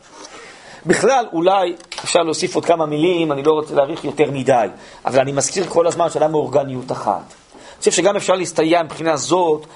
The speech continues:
למדע, לרפואה שמתפתחת, גם אם הם לא היו מגלים את זה, זה נכון, אבל גם הם מגלים את זה.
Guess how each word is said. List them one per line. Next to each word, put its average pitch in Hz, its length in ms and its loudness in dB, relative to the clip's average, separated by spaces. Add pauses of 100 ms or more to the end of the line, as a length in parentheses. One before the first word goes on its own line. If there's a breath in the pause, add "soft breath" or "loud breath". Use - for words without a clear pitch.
(200 loud breath)
למדע, 147 720 2
לרפואה 151 920 0 (580 loud breath)
שמתפתחת, 147 1040 0 (600)
גם 160 120 4
אם 170 100 -4
הם 170 80 2
לא 208 100 4
היו 277 100 0
מגלים 156 400 -2
את 120 100 -4
זה, 127 80 2
זה 120 120 0
נכון, 107 460 0
אבל 131 220 0
גם 170 160 0
הם - 120 0
מגלים 131 400 -2
את 107 100 -4
זה. 104 200 -2